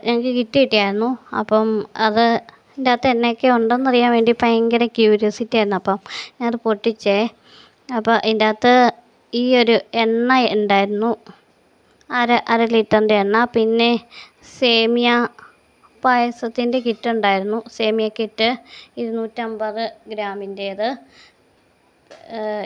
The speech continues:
ഇൻസ്റ്റൻറ്റ് സേമിയ ആയിരുന്നു, അറുപത് രൂപയൊക്കെ വരുന്നതാണേ. അപ്പം ഇത് മിൽമയുടെ ആയിരുന്നു. അത് പിന്നെ ഇത് പായസപ്പരിപ്പാണേ, നമ്മുടെ ചെറുപയറിൻ്റെ പരിപ്പ്,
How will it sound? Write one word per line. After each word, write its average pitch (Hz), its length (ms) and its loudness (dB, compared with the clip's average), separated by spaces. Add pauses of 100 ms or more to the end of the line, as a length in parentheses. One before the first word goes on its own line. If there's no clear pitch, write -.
(120)
ഇൻസ്റ്റൻറ്റ് 220 720 -10
സേമിയ 208 380 -6
ആയിരുന്നു, 196 240 -12 (160)
അറുപത് 220 340 -8
രൂപയൊക്കെ 220 500 -8
വരുന്നതാണേ. 202 640 -8 (1900)
അപ്പം 208 300 -10 (260)
ഇത് 226 100 -10 (140)
മിൽമയുടെ 226 520 -6
ആയിരുന്നു. 190 320 -8 (200)
അത് 214 120 -8 (160)
പിന്നെ 226 320 -6
ഇത് 220 120 -8 (140)
പായസപ്പരിപ്പാണേ, 214 1080 -4 (120)
നമ്മുടെ 220 320 -6
ചെറുപയറിൻ്റെ 214 800 -6
പരിപ്പ്, 196 440 -8